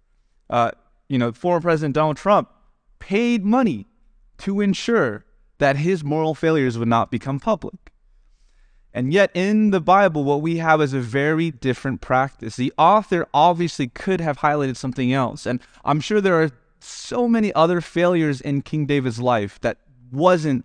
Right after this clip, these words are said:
brought to our attention. But why is it that his greatest failure, the murder of his best friend, the adultery of someone that was not his,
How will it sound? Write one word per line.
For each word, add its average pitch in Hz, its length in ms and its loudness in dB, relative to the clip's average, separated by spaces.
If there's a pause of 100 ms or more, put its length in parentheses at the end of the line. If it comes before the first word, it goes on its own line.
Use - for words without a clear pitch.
(160)
brought 127 280 2
to 127 140 -6
our 117 80 2
attention. 101 580 -6
But 160 320 2 (400)
why 165 260 4
is 156 160 2
it 135 80 0
that 127 160 0
his 143 140 -6
greatest 170 640 0
failure, 101 480 -4 (600)
the 123 80 -2
murder 170 320 2
of 147 100 2
his 131 140 -4
best 120 280 0
friend, - 440 -8 (460)
the 120 100 0
adultery 139 500 0
of 120 100 0
someone 127 400 -2
that 104 200 -4 (240)
was 135 260 0
not 135 200 0
his, 110 500 -6